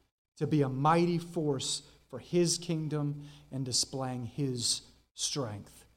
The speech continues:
He has gifts He has given to you, regardless of a physical or mental condition. And He will be glorified because of a physical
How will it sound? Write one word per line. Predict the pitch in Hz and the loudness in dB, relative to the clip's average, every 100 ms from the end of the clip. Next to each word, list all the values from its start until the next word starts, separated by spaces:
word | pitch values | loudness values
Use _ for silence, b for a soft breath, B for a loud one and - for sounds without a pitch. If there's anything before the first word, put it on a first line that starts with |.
| B B B B | B B B B
He | - 233 | 8 10
has | 254 240 185 | 10 8 6
gifts | 143 175 240 240 - | 4 8 8 8 6
He | |
has | 202 160 | 6 4
given | 156 190 185 | 4 4 4
to | 175 | 2
you, | 175 262 233 143 - - b b b - | 4 6 6 6 -2 -16 b b b 0
regardless | 170 156 220 240 226 180 135 - - - - - - | 4 10 12 12 10 6 4 0 -4 -8 -14 -14 0
of | 165 | 2
a | 165 | 2
physical | - 190 147 147 160 143 139 | 6 6 6 2 2 2 0
or | 151 | 0
mental | 143 143 139 143 | 2 2 0 -4
condition. | - 127 120 117 - 110 101 101 _ B B B | -4 -6 -4 -4 -6 -8 -12 -16 _ B B B
And | 165 | 0
He | 147 196 202 | 2 2 2
will | 147 151 247 254 | 6 12 12 12
be | 185 226 220 | 10 6 6
glorified | 165 185 196 190 190 196 175 170 143 | 4 6 8 6 4 4 4 2 2
because | 202 214 - - 262 214 143 - - - - - - - _ _ _ _ _ - | 2 2 0 8 10 10 8 -2 -6 -4 -4 -6 -14 -20 _ _ _ _ _ -6
of | 139 | -2
a | 135 123 | 0 -2
physical | - 160 135 143 - 123 107 | 0 2 2 -2 -4 -6 -6